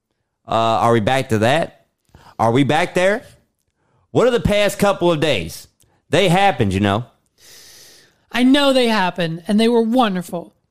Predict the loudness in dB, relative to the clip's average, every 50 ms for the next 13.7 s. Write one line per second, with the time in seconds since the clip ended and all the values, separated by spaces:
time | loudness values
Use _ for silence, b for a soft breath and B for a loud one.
0 | _ -8 -4 -2 0 0 0 0 -4 -6 -8 -6 -6 -4 -4 -4 -6 -6 -8 -8
1 | -8 -6 -2 0 0 2 2 2 0 0 0 -2 -4 -4 -4 -4 -4 -4 -4 -6
2 | -6 -6 -6 -8 -8 _ -4 -2 0 0 0 0 -2 -2 -4 -6 -6 -4 -4 -2
3 | 0 2 2 2 0 0 0 0 0 0 0 -4 -6 -12 -16 -6 -2 -2 0 0
4 | 0 0 0 0 -2 -2 -2 0 0 0 0 -2 -2 -2 -2 -2 -2 -2 -2 0
5 | 2 2 0 0 -2 -4 -8 _ _ _ -4 -4 -2 -2 -2 -2 -2 0 0 -2
6 | -2 -2 -2 -2 -2 -4 -8 -12 -16 -16 -12 -8 -4 -2 -2 -2 -2 -2 -4 -6
7 | -6 -8 -10 -6 -2 -2 0 0 0 -2 -2 -2 -4 -4 -2 -2 -2 -2 0 0
8 | 0 0 0 -2 -2 -6 _ _ _ _ B B B B B B B B B B
9 | B _ _ _ _ _ _ _ _ _ _ _ _ _ -18 -4 0 2 2 2
10 | 2 -2 -4 -8 -16 _ -12 -6 -2 0 0 0 0 0 -2 -2 -2 -2 0 2
11 | 2 2 0 0 -2 -2 0 0 0 -2 -4 -6 -10 -14 -18 _ _ _ _ _
12 | _ _ _ 0 0 2 2 0 0 0 0 0 0 2 2 0 0 0 0 0
13 | 0 2 2 2 2 0 -2 -4 -8 -14 -14 -16 -18